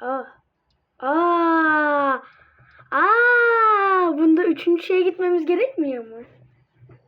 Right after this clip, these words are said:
Neyse. İyi, bizim işimize yarayacak bir şey varsa bu da havuç.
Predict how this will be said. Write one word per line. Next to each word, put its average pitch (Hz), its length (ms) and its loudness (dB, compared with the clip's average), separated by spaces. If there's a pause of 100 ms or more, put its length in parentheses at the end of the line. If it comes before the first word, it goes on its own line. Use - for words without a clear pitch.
(920)
Neyse. 240 240 -18 (2000)
İyi, 269 220 -6
bizim 285 220 -2
işimize 320 340 -2
yarayacak 302 520 -4
bir 285 80 -10
şey 294 260 -4
varsa 294 340 -4
bu 262 100 -12
da 285 80 0
havuç. 294 1120 -6